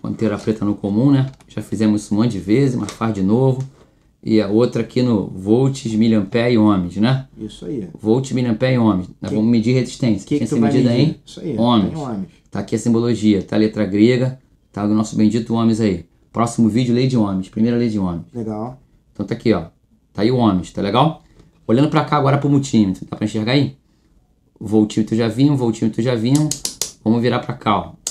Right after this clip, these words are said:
Speaker 1: Trouxe pra cá. Aqui tá lá o nosso ohms aí, ó. Certo? Tá ele aí, ó. Correto?
Speaker 2: Correto.
Speaker 1: Tá
Speaker 2: Vamos
Speaker 1: ele
Speaker 2: lá.
Speaker 1: aqui. Resistência em ohms, tá aqui a simbologia dele. Botei nessas escalas aqui. Mas tem um monte de escala.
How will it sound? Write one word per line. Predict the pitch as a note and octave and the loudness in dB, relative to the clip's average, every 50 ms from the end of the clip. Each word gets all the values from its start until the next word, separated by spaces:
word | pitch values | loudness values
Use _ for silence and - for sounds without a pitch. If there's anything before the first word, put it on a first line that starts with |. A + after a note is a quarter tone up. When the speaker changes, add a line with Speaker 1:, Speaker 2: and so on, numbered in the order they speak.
| - - - - | -12 -14 -14 -12
Speaker 1:
Trouxe | - - A2+ B2 - | -6 -4 -4 -4 -4
pra | - C3 C3+ | -4 -4 -4
cá. | C3+ - A#2 G#2+ F#2+ - - - - _ _ _ _ _ _ _ - | -2 -2 0 0 0 -2 -6 -12 -20 _ _ _ _ _ _ _ -14
Aqui | - - - - A2+ | -14 -8 -4 -4 -2
tá | G#2+ C3+ | 0 0
lá | C3 C3 | 0 2
o | C3+ | 2
nosso | C3 C3 - - C3 | 0 0 -2 -2 -2
ohms | B2+ B2+ C3 C#3 | -2 -2 0 0
aí, | B2+ A2 | 0 0
ó. | F#2+ F2+ - - _ _ _ _ _ _ _ _ _ _ _ _ _ | 0 -2 -8 -14 _ _ _ _ _ _ _ _ _ _ _ _ _
Certo? | _ - C#3 D#3 F#3 F#3 - - _ _ _ _ _ _ _ _ _ - - - _ _ _ _ _ _ _ _ _ _ _ _ | _ -2 0 2 2 0 -2 -8 _ _ _ _ _ _ _ _ _ -20 -20 -20 _ _ _ _ _ _ _ _ _ _ _ _
Tá | - F#2 | -4 -2
ele | G#2+ B2 | 0 2
aí, | C3 A#2 G2+ | 2 2 0
ó. | F2+ F2+ - _ _ _ | 0 -4 -8 _ _ _
Correto? | - G#2+ G#2 B2+ D#3 F#3 F3 - _ _ _ _ _ _ _ _ _ _ _ _ _ _ _ _ _ _ _ _ _ _ _ _ _ _ _ _ _ _ _ _ _ _ _ _ _ _ | -10 -6 -4 -2 -2 -2 -4 -8 _ _ _ _ _ _ _ _ _ _ _ _ _ _ _ _ _ _ _ _ _ _ _ _ _ _ _ _ _ _ _ _ _ _ _ _ _ _
Speaker 2:
Correto. | - A#2 A2+ B2 B2+ A#2 G2+ - - | -12 -10 -8 -8 -8 -8 -10 -12 -14
Speaker 1:
Tá | _ - | _ -6
Speaker 2:
Vamos | A2 A#2 | -4 -2
Speaker 1:
ele | C3+ B2+ | 0 -2
Speaker 2:
lá. | B2 | 0
Speaker 1:
aqui. | G#2+ A2 G2+ | 0 0 0
Resistência | F#2 F#2 F#2+ G2+ G2+ - - - A#2+ A#2 - - A2 | 0 -2 -4 -4 -4 -6 -4 -4 -4 -4 -2 0 0
em | |
ohms, | A2 A#2 B2+ C3 | 0 2 0 -2
tá | - - | -4 -6
aqui | - A#2 | -6 -6
a | A2 | -6
simbologia | - - A2 A2+ A2+ A2+ G#2+ A2+ A#2+ A2+ | -4 0 0 2 2 2 2 2 0 2
dele. | G#2+ G2 F2+ D#2+ - _ _ _ _ _ _ _ _ - | 2 0 0 -2 -6 _ _ _ _ _ _ _ _ 0
Botei | G2 A2 G#2+ - G#2+ | 0 0 0 0 -2
nessas | A2 - - A#2 | -6 -4 -6 -8
escalas | A2 - - A#2 A#2+ A#2 | -6 -4 -4 -4 -4 -4
aqui. | A#2+ - - - | -6 -6 -4 -4
Mas | G2 G2 G2 | -4 -4 -2
tem | - D3 | 0 2
um | C#3+ | 4
monte | C#3+ D#3 F3 | 6 6 4
de | F3+ F#3 | 4 2
escala. | F3+ - - C3 A2+ F#2+ F2+ - | -2 -2 -2 0 0 0 -2 -6